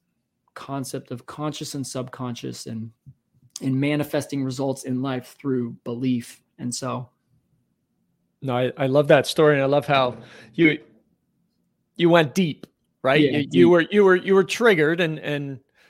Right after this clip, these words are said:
Speaker 2: I'm very similar to you. And I mean, I listen to YouTube, Jim Rohn, all, all those guys in the mornings all the time 'cause I just like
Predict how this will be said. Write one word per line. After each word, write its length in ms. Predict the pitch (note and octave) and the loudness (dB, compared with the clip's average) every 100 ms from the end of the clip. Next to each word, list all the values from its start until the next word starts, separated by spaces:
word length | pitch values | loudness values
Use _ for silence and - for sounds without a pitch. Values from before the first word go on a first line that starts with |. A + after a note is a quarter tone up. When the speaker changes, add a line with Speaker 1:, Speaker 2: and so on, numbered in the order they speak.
| _ | _
Speaker 2:
I'm 220 | - D3 C#3 | -6 -6 -2
very 240 | D#3 D3+ | 0 0
similar 400 | D3 D#3+ D3 C#3+ | 0 -6 -2 -4
to 160 | C#3 C#3 | -4 -6
you. 260 | C#3 D3 | -2 -2
And 280 | D3 C3+ B2 _ _ B2+ | -4 -8 -16 _ _ -16
I 60 | |
mean, 160 | B2 B2 | -14 -14
I 180 | C3 C3 | -12 -10
listen 380 | C3 C#3+ - | -10 -10 -10
to 80 | C3+ | -10
YouTube, 480 | C3+ D3 B2+ D3+ C#3 | -6 -6 -6 -8 -6
Jim 320 | A#2+ C#3+ C3 | -4 -6 -4
Rohn, 480 | C#3 D3 D3+ D3 C#3 | -4 -2 -4 -8 -12
all, 280 | C#3 C#3 B2+ | -8 -8 -4
all 200 | D#3 D3+ | 2 2
those 240 | D3+ D3 | 2 0
guys 460 | B2+ C3+ C3+ C3+ C3+ _ _ _ _ _ | 0 0 0 -2 -6 _ _ _ _ _
in 100 | E3+ | -4
the 80 | D#3 | 0
mornings 480 | D#3 D#3+ E3 D3+ - | 2 0 -2 -6 -4
all 180 | D#3 | 0
the 80 | D3 | 0
time 260 | C#3+ E3+ G#3+ | -2 -4 -4
'cause 160 | G3+ | -6
I 40 | E3 | -6
just 220 | C#3+ - | -6 -2
like 180 | D#3 | -2